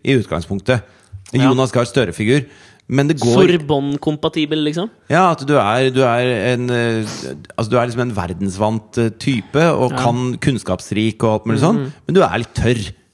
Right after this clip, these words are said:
Speaker 1: Du er litt tørr og kjedelig. Men jeg tror ikke det går an å være president eller statsleder i noe søreuropeisk land
Speaker 2: Nei.
Speaker 1: uten å få litt brann i underbuksa, liksom.
Speaker 2: Ja,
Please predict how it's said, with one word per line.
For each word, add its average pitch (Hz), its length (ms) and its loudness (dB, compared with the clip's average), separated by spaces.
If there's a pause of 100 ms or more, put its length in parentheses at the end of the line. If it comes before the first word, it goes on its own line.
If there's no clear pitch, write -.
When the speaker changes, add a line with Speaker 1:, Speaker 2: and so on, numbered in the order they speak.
(140)
Speaker 1:
Du - 60 -2
er 156 60 2
litt 170 80 -4
tørr 107 160 0
og 117 80 -2
kjedelig. 107 340 0 (320)
Men 165 140 2
jeg - 20 -2
tror - 160 0
ikke - 80 -2
det 175 120 2
går 151 260 2
an 147 80 -2
å 123 120 -2
være 107 360 0
president 127 720 -2
eller 113 180 0
statsleder 104 920 -2
i 104 180 -2
noe 127 120 0
søreuropeisk 113 1040 0
land 127 300 2 (280)
Speaker 2:
Nei. 147 340 2
Speaker 1:
uten 113 220 -2
å 127 80 0
få 104 340 -2
litt 123 160 0
brann 117 240 0
i 135 40 2
underbuksa, 113 380 0
liksom. 175 280 2 (240)
Speaker 2:
Ja, 196 100 2